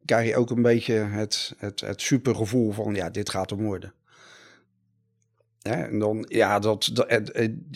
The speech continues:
net zoals John zegt, van, het moment van touchdown dat je hem hebt, en of het dan vier nul of, of, of in ieder geval de pet is, dat is, ja, dat is zo'n gaaf gevoel. En dat is echt, dat, dat, dat stroomt later nog zo lang door, door het lichaam,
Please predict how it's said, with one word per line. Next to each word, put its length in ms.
net 320
zoals 160
John 220
zegt, 200
van, 340
het 360
moment 420
van 220
touchdown 640
dat 180
je 80
hem 120
hebt, 400
en 360
of 180
het 100
dan 240
vier 440
nul 600
of, 340
of, 320
of 200
in 60
ieder 80
geval 180
de 80
pet 240
is, 320
dat 220
is, 340
ja, 340
dat 200
is 120
zo'n 200
gaaf 220
gevoel. 400
En 120
dat 200
is 100
echt, 220
dat, 140
dat, 320
dat 180
stroomt 520
later 440
nog 160
zo 220
lang 240
door, 220
door 160
het 160
lichaam, 480